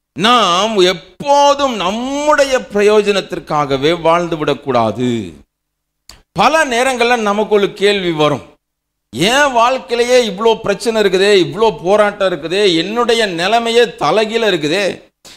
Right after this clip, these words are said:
என் வாழ்க்கையின் சூழ்நிலையையே நான் வெளியில யார்கிட்டையும் சொல்ல முடியாத நிலைமையில இருக்கிறேனே, அப்படி இருக்கும்போது நான் எப்படிங்க அடுத்தவனுக்கு பிரயோஜனமா இருக்க முடியும்?" அப்படி கேள்வியோட வந்திருக்கிறீங்களா?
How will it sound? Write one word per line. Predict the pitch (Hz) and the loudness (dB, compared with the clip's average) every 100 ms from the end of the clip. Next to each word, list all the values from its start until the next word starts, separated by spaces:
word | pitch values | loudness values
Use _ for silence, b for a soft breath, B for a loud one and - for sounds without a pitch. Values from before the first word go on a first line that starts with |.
| _ | _
என் | 156 233 262 | 0 2 2
வாழ்க்கையின் | 233 240 262 - 262 220 - | 4 2 2 -4 -4 -4 -4
சூழ்நிலையையே | 214 247 233 202 180 180 214 214 160 180 | -2 0 0 0 2 2 2 4 2 2
நான் | 208 196 180 | 0 -2 -2
வெளியில | 165 196 247 220 | -4 -4 -2 0
யார்கிட்டையும் | 170 165 208 202 208 | 2 2 0 -2 -8
சொல்ல | - 160 185 233 | -6 -2 0 0
முடியாத | 226 220 208 202 | -2 -2 0 -2
நிலைமையில | 175 156 175 180 156 | -4 -4 -2 0 0
இருக்கிறேனே, | 143 135 127 196 208 120 B B _ | 0 -2 0 0 0 -4 B B _
அப்படி | - 196 - 349 294 | -4 -4 0 0 0
இருக்கும்போது | 233 226 202 175 156 156 151 - - | -4 -8 -8 -2 0 2 0 -2 -10
நான் | 127 160 196 240 311 | -6 0 2 2 2
எப்படிங்க | 311 285 - 320 269 | 2 0 -2 -2 0
அடுத்தவனுக்கு | 240 202 208 226 214 202 | 2 2 0 -2 -2 -2
பிரயோஜனமா | 180 190 180 180 180 | 0 0 0 -2 0
இருக்க | 175 156 | 0 0
முடியும்?" | 156 147 156 202 180 123 98 87 _ _ _ _ _ _ _ _ _ _ _ _ | -2 0 0 0 -4 -8 -14 -20 _ _ _ _ _ _ _ _ _ _ _ _
அப்படி | 104 123 147 | -10 -8 -2
கேள்வியோட | 147 143 | 0 2
வந்திருக்கிறீங்களா? | 139 131 135 127 117 113 | 0 0 0 0 -2 -4